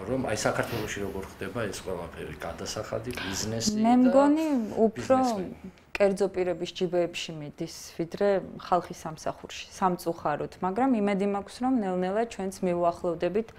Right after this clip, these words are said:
Speaker 2: ევროპულ სტანდარტებს და, ნუ, საერთოდ ჩვენ ვართ ალბათ ერთ-ერთი ქვეყანა იმ ძალიან ცოტა ქვეყნებიდან, რომელშიც, მ, გადასახადის დამალვა და ქვეყნის ბიუჯეტის გაძარცვა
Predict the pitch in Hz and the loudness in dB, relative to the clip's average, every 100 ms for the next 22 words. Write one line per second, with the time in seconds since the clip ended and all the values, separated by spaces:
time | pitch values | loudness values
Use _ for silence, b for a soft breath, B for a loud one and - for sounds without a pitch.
0 | B B B B B B B 190 190 196 | B B B B B B B 6 8 8
1 | 240 240 - 196 185 180 170 160 - - | 4 0 2 4 6 6 4 2 -4 -2
2 | 180 196 214 - 220 220 277 285 - 220 | -2 -2 0 6 8 8 2 -2 -2 -2
3 | 202 170 151 190 175 165 160 - 165 - | 2 2 2 2 2 2 -2 -4 -8 -8
4 | - - - 185 190 190 214 190 190 - | -14 -20 -2 4 4 2 0 0 0 0
5 | 175 165 - 185 180 160 151 143 - - | 0 0 2 2 2 0 -2 -4 -8 -8
6 | 180 175 - 185 175 180 175 - 185 180 | -4 -4 -2 2 6 6 4 -2 -4 0
7 | 170 - 165 165 165 151 147 151 147 147 | 0 2 2 2 -4 -4 -4 -4 -4 -6
8 | 151 156 170 175 233 220 - - 175 165 | -6 -4 -4 -4 -6 -8 -12 -12 -12 -12
9 | 170 175 B B B B B B B - | -16 -18 B B B B B B B 2
10 | 190 185 196 196 190 - 160 - - - | 4 8 8 8 4 2 -2 -4 -6 0
11 | 185 190 165 139 - - 156 - 196 180 | 4 4 4 4 0 0 -2 0 0 0
12 | 156 - - 170 165 170 156 - - - | -8 -12 -4 -2 0 -2 -4 -4 -12 2
13 | 190 214 175 - - - 165 | 4 6 4 2 -2 -4 -4